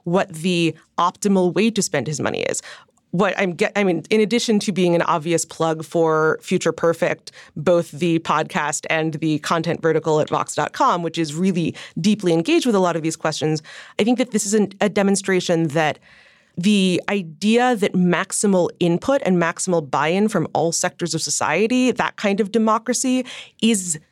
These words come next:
the highest good, has become very widespread among the left, even people who don't necessarily, may not associate themselves with outright communism or socialism,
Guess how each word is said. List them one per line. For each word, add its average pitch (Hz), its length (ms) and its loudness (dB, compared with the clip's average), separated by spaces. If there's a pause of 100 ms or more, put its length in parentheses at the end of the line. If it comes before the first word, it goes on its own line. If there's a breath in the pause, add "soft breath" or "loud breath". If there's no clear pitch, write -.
(140)
the 208 180 2
highest 190 560 -2
good, 185 280 2
has 220 200 -2
become 226 480 0
very 208 420 2
widespread 185 760 -2
among 165 200 2
the 160 80 2
left, 208 360 0
even 226 260 0
people 202 220 0
who 185 60 2
don't 165 180 0
necessarily, 165 640 0 (400 loud breath)
may 196 260 4
not 185 180 2
associate 175 680 -2
themselves 160 680 0
with 160 240 0 (400 soft breath)
outright 175 420 -2
communism 170 480 0
or 139 60 0
socialism, 156 720 0